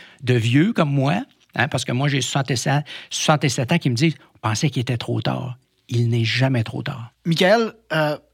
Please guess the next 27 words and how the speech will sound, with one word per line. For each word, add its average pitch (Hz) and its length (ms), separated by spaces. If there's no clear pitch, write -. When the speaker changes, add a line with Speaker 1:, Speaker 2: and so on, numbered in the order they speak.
Speaker 2:
je - 120
crois 175 240
aussi 175 460
que - 140
la 160 340
clinique 190 320
du 147 100
peps 202 300
a 160 60
cette - 240
aspiration 220 920
d'offrir 165 460
un 156 120
modèle 185 340
de 160 100
soins 190 220
qui 165 160
vise 165 540
à 143 80
réduire 156 380
la 147 100
pression 160 560
sur 185 160
le 165 80
système 180 280
de 165 80
santé. 160 480